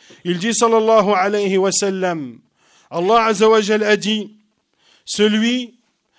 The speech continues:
à qui j'enlève ses bien-aimés, c'est-à-dire ses deux yeux, patiente dans cela et espère la récompense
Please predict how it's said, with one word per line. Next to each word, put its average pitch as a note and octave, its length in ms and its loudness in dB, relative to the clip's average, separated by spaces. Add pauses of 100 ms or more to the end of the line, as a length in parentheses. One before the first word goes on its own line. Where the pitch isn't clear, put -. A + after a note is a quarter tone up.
(280)
à G3 140 -2
qui A#3 300 -6
j'enlève A#3 680 2 (260)
ses - 260 -4
bien-aimés, F3+ 800 -2 (240)
c'est-à-dire F3 600 -6
ses E3+ 160 -8
deux D3 160 -6
yeux, C#3+ 540 -10 (880)
patiente A#3+ 600 0
dans A3 200 2
cela A3+ 500 0 (800)
et E3 140 2
espère A#3+ 580 2
la A#3 140 4
récompense A#3+ 1080 0